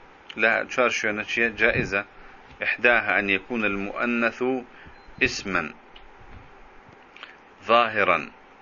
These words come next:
يعني ضمير نبي، مجازي التأنيث، تأنيثك تأنيثك حقيقي نبي، يعني أو كس نبي كفرجي هي.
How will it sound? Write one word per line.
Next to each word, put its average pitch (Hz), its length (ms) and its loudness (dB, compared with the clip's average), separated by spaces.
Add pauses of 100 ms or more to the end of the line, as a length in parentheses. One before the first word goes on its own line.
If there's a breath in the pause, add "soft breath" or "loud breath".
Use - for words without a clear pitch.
(460)
يعني 92 140 0
ضمير 98 320 2
نبي، 78 340 -2 (640)
مجازي 104 680 0
التأنيث، 95 560 -2 (1200)
تأنيثك 98 580 -2
تأنيثك 104 560 -4
حقيقي 104 460 -4
نبي، 92 400 0
يعني 104 500 -2 (880 loud breath)
أو 110 120 0
كس - 240 -4
نبي 113 300 2
كفرجي 90 560 -4
هي. 78 240 -2